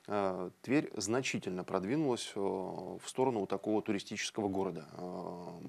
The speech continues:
конечно, у нас намного больше стало, э, гостей города, посетителей, и они составляют львиную долю,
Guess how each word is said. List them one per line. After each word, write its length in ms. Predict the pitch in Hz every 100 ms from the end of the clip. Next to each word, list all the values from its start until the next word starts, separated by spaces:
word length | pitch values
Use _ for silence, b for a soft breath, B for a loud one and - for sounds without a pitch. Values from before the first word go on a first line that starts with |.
| -
конечно, 420 | - 107 139 -
у 40 | 98
нас 260 | 110 -
намного 380 | - 110 117 98
больше 340 | 95 104 95 90
стало, 340 | - 95 90 B B B B B
э, 240 | 95 87 90
гостей 440 | 90 - - 165
города, 300 | 117 123 107
посетителей, 680 | 101 101 - - 143 131 104 101
и 20 |
они 180 | 104 135
составляют 540 | 127 - 101 107 110
львиную 380 | 107 110 110 98
долю, 360 | 98 131 117